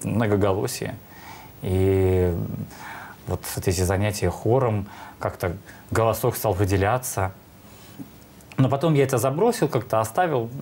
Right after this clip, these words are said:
м, подумал, что нет, наверное, не получится, наверное, не будет ничего. Буду на аккордеоне играть, закончу и отложу в сторону. Вот, но все равно судьба, она настигает человека.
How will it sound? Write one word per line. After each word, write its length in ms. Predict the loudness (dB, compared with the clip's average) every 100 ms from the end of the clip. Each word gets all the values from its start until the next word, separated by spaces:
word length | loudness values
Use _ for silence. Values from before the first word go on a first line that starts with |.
| -6
м, 300 | -4 -2 -4 -6 -18 -20 -20 -20 -6
подумал, 320 | 0 2 2 0
что 180 | 0
нет, 280 | 0 0 -4 -14 -20 -4
наверное, 340 | 0 2 2 2
не 120 | 2
получится, 500 | 2 0 -4 -8 -2
наверное, 220 | 0 2
не 60 | 2
будет 360 | -2 -8 -12
ничего. 220 | -12 -14 -16 -18 -20 -20 -4
Буду 300 | 0 0 -2 -6 -20 -20 -6
на 140 | -2
аккордеоне 540 | 0 -2 -2 -2 -2 0
играть, 260 | 0 0
закончу 440 | -2 0 0 0 -4
и 200 | -4 -6
отложу 300 | -6 -4 -4
в 60 | -4
сторону. 340 | -8 -10 -10 -14 -18 -20 -20 -18 -16 -16 -18 -12 -6
Вот, 100 | -2
но 60 |
все 160 | 0 2
равно 200 | 2 0
судьба, 420 | 0 2 4 4
она 380 | 4 4 4 2
настигает 580 | 0 -2 -2 0 0 -2
человека. 500 | -6 -6 -6 -8